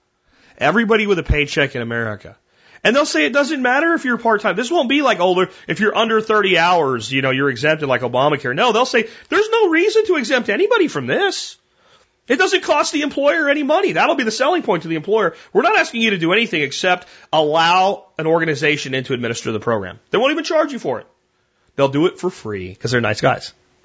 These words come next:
Man, they're gonna funnel the money in. And again, if somebody else is talking about this, somebody please tell me who it is. I, I, I feel like the only voice in the wilderness on this issue.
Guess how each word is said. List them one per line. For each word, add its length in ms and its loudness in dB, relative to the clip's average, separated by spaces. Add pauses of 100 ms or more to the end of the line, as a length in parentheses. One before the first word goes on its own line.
(2250)
Man, 320 2
they're 120 0
gonna 140 0
funnel 280 -2
the 80 -10
money 300 -8
in. 160 -14 (800)
And 140 2
again, 400 0 (720)
if 240 -4
somebody 360 0
else 240 2
is 100 -10
talking 380 0
about 240 -4
this, 160 -12
somebody 300 0
please 320 -6
tell 140 -2
me 100 -4
who 140 -2
it 80 -2
is. 320 -8 (640)
I, 120 0
I, 260 0
I 40 -2
feel 160 0
like 140 2
the 160 -10
only 300 2
voice 280 -4
in 60 -10
the 80 -4
wilderness 440 -2
on 120 -4
this 180 -8
issue. 320 -8